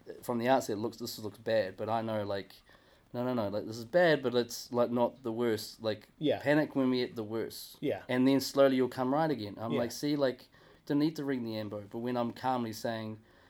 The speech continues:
Speaker 1: like, "This is not a drill. Do we
Speaker 2: Yeah.
Speaker 1: remember what to say to the, like, people, blah, blah, blah?"
Speaker 2: Yeah.
Speaker 1: You know, like, um, you know, remember, like, the will and testament with the lawyer?
Speaker 2: Yeah.
Speaker 1: In case I don't wake up. So now it's not,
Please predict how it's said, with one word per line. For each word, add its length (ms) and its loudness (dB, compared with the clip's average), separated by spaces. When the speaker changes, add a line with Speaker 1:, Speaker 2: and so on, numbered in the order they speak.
Speaker 1:
like, 280 -4
"This 200 -6
is 100 -8
not 180 -4
a 60 -6
drill. 420 -2
Do 100 -6
we 60 0
Speaker 2:
Yeah. 80 -2
Speaker 1:
remember 240 -4
what 240 -2
to 100 -8
say 520 0
to 100 -8
the, 140 -2
like, 260 -4
people, 280 -6
blah, 180 -4
blah, 100 -4
blah?" 420 -4
Speaker 2:
Yeah. 360 4
Speaker 1:
You 100 0
know, 200 0
like, 280 0
um, 380 -4
you 100 -8
know, 140 -4
remember, 300 -2
like, 240 -2
the 80 -4
will 180 0
and 100 -4
testament 400 -2
with 140 -4
the 100 -4
lawyer? 440 0
Speaker 2:
Yeah. 260 -6
Speaker 1:
In 120 -2
case 240 0
I 40 4
don't 180 2
wake 200 0
up. 140 4
So 120 0
now 280 8
it's 140 0
not, 240 8